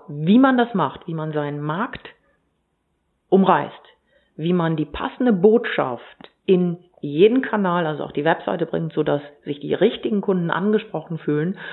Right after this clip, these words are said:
und man dann noch dazu die richtigen Kanäle aussucht, um hier in einem vernünftigen Zeitraum von null auf genügend Kunden zu kommen, das zeigen wir in unserem Ambition Unternehmer Coaching.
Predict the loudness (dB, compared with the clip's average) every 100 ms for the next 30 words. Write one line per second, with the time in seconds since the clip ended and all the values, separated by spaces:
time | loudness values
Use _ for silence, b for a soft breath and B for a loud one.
0 | B 2 4 4 4 4 6 4 4 -2
1 | -2 -4 -10 -8 -8 B B 2 2 2
2 | -4 -4 -4 0 2 2 0 -2 -4 -8
3 | -8 -18 B B 6 6 6 4 2 0
4 | -6 -4 -4 -2 -2 -2 -4 -6 -6 -6
5 | -8 -6 -10 -10 B -4 2 6 6 6
6 | 4 2 0 0 2 2 2 2 -2 -2
7 | -4 B B -6 -6 -4 0 2 2 0
8 | 0 0 -2 -4 _ 0 0 2 2 2
9 | -2 -4 -6 -6 -2 -2 -2 -4 -6 -6
10 | -8 -10